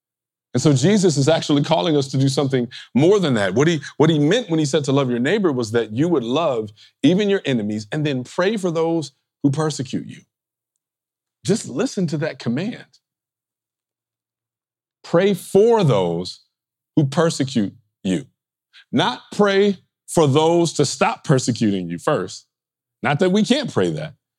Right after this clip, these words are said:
but that's not what Jesus focuses on. Not pray for your way of escape, not pray for your way of relief, but pray in such a way where your heart is oriented toward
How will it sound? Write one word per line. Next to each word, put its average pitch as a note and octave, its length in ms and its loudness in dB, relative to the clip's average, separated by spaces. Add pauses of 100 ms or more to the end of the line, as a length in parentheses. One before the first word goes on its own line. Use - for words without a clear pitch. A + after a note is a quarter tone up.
(140)
but C3+ 80 2
that's A3 160 2
not G3 120 2
what D3 100 4
Jesus B2 280 0
focuses B2+ 400 -2
on. D#2 180 -12 (1120)
Not G#3 260 2
pray A3+ 200 4
for A3 140 2
your F#3+ 180 6
way F3+ 180 2
of G3 80 2
escape, D3 460 0 (800)
not F#3+ 220 0
pray A3+ 160 4
for A3 140 0
your G3 120 6
way F#3 160 4
of E3+ 100 4
relief, E3 580 0 (760)
but E3+ 160 0
pray C#4 320 0
in D4+ 100 2
such A3 260 2
a G3+ 40 4
way F#3 200 4
where D#3 140 4
your C3 160 2
heart G#3+ 380 -2
is E3 340 0
oriented F3 880 2 (360)
toward F#3 640 4